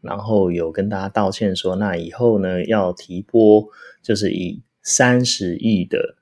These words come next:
新台币来做相关污染设备整治的提升，还有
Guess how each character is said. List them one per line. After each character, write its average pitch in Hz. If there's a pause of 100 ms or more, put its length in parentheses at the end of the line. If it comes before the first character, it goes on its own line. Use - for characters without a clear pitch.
新 107
台 90
币 95
来 85
做 113
相 117
关 110
污 107
染 95
设 110
备 98
整 95
治 104
的 -
提 98
升， 127
还 98
有 95